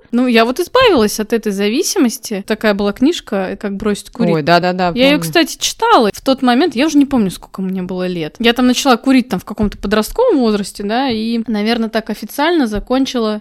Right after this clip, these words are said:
Speaker 1: ну, ближе к двадцати пяти годам. Да, вот считает, что если вы, э, бросили курить, но после этого всё равно позволяете себе, там, грубо говоря, там,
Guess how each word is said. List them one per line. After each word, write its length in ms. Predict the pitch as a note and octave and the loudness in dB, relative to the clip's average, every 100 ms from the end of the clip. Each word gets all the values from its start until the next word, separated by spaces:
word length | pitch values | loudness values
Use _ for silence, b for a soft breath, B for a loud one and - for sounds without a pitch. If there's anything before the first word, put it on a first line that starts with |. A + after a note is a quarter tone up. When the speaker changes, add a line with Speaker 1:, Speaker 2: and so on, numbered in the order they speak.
| - | -2
Speaker 1:
ну, 80 | C#4+ | 2
ближе 280 | B3+ D4+ | 4 4
к 40 | A3+ | 4
двадцати 400 | A3+ A3 - C4 | 2 0 -2 -4
пяти 380 | C4 A#3 C#4+ A#3 | -4 -4 -2 0
годам. 480 | F#3+ E3+ D#3+ F#3 - | 0 -2 -8 -10 -18
Да, 380 | - C4 A#3 C4 | -18 -4 0 0
вот 180 | G#3 - | -2 -6
считает, 380 | A#3+ C4 D4+ - | -2 0 2 0
что 180 | - | -4
если 320 | A3 G#3 - A3+ | -2 -2 -2 -4
вы, 480 | A3+ B3 A3+ G3+ A3 | 0 0 0 -2 -6
э, 420 | G3+ G3 G3 G3 G#3 - | -8 -8 -8 -8 -10 -4
бросили 480 | A3 D#4 - A#3+ | 2 4 4 2
курить, 420 | B3 C#4 D4 B3 A3+ | 0 2 2 2 0
но 80 | |
после 360 | A3 B3+ A#3+ B3+ | -2 -2 2 2
этого 200 | B3+ G3+ | 2 -4
всё 140 | - | -2
равно 180 | A#3 A#3+ | -2 -2
позволяете 600 | G#3 G3+ G#3 A3+ A3 G3+ | -2 -2 0 2 2 -2
себе, 280 | - G3+ G3+ | -10 -6 -6
там, 200 | G3 F#3+ | -4 -6
грубо 260 | G#3+ G3+ F#3+ | -4 -4 -4
говоря, 300 | F#3+ F#3 F3 | -4 -2 -4
там, 180 | E3 | -8